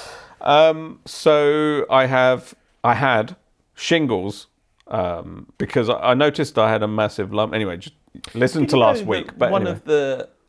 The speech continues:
Speaker 2: early Blue Peter presenters, it's named after Valerie Shingleton. <laughs> There's a joke for the,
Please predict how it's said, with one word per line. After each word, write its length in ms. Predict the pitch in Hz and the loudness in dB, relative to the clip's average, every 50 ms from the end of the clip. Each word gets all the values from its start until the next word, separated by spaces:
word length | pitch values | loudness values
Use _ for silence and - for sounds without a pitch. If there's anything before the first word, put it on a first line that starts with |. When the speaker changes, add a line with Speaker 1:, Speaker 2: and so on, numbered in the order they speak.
| _ _ _ - | _ _ _ -6
Speaker 2:
early 600 | 139 147 147 143 135 127 123 113 107 101 98 107 - _ _ _ _ _ _ _ _ _ _ | -2 -2 0 0 -2 -2 -6 -6 -8 -10 -12 -14 -18 _ _ _ _ _ _ _ _ _ _
Blue 160 | 135 135 127 | -4 -4 -4
Peter 320 | 120 - 143 156 147 - - | -4 -4 -8 -8 -8 -12 -14
presenters, 680 | - 95 98 101 90 87 82 - 73 78 78 - - _ _ - | -14 -12 -10 -10 -10 -10 -12 -14 -16 -16 -16 -18 -20 _ _ -10
it's 160 | 123 - - | -10 -8 -4
named 320 | 127 135 131 131 113 95 | -2 -2 0 0 -2 -4
after 460 | 90 78 80 - - - 67 - - _ _ _ _ _ _ _ _ _ - | -4 -6 -8 -10 -12 -14 -16 -16 -16 _ _ _ _ _ _ _ _ _ -4
Valerie 420 | 98 95 104 110 117 113 131 175 | -2 -2 0 0 0 0 0 -4
Shingleton. 720 | - - - 151 135 113 104 104 - 95 95 101 120 - - | -4 -6 -6 -6 -6 -6 -8 -8 -10 -10 -10 -10 -12 -14 -16
<laughs> 40 | - _ _ _ _ - - - _ - - - - - - - - - _ _ _ _ _ _ - - - _ _ | -20 _ _ _ _ -20 -20 -20 _ -20 -12 -10 -10 -10 -10 -12 -18 -20 _ _ _ _ _ _ -12 -12 -12 _ _
There's 260 | - 294 311 302 262 240 | -4 -4 -2 0 2 0
a 60 | 240 | 0
joke 420 | 240 - 240 240 233 233 - - | 0 0 2 2 2 0 -2 -8
for 140 | - - 247 | -10 -8 -2
the, 240 | 226 226 208 - | 2 2 2 2